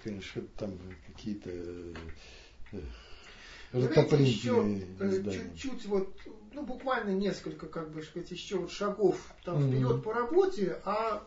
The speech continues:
Speaker 2: основная часть работы тогда уже на вторую встречу.
Speaker 1: Потом, наверное, да.
Speaker 2: Да, ну вот буквально чуть-чуть просто. Это связано с вузом.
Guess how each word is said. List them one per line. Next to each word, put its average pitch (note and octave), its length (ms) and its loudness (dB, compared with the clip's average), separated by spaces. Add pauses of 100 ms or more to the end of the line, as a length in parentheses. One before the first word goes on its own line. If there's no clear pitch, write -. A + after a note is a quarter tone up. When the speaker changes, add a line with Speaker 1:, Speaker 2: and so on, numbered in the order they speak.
Speaker 2:
основная C4 520 0
часть - 280 -2
работы F#3+ 360 -2
тогда G3+ 340 -4
уже F#3 200 -2
на F#3+ 80 -6
вторую E3 380 -2
встречу. - 280 -6
Speaker 1:
Потом, A2 440 4
наверное, G#2+ 460 2 (220)
да. - 120 4
Speaker 2:
Да, E3+ 240 2
ну E4 140 4
вот D4+ 200 2
буквально C4+ 460 2
чуть-чуть A3 540 -8
просто. F3 420 0 (480)
Это A3 180 0
связано G#3+ 440 4
с - 120 -6
вузом. F3+ 380 -4